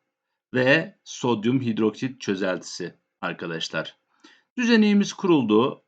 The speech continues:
Deney tüpümüz hazır. İspirto ocağımız hazır. Kalsiyum karbonatımızı alıyoruz öncelikle. Ve spatül yardımıyla deney tüpümüzün içerisine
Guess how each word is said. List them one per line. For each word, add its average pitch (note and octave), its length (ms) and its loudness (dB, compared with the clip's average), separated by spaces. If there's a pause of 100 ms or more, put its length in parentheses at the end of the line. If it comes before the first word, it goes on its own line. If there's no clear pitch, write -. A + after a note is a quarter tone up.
(160)
Deney F3 420 2
tüpümüz A#2 460 -2
hazır. A2+ 640 -2
İspirto D3 540 0
ocağımız A2+ 600 0
hazır. G#2+ 680 -2 (960)
Kalsiyum A#3+ 460 0
karbonatımızı D3+ 720 0
alıyoruz D3 640 4
öncelikle. G#2+ 800 -2 (2000)
Ve G#3+ 360 0
spatül G#3 680 2
yardımıyla G2+ 920 2
deney G3+ 720 2
tüpümüzün A2+ 640 0
içerisine A#2 880 -4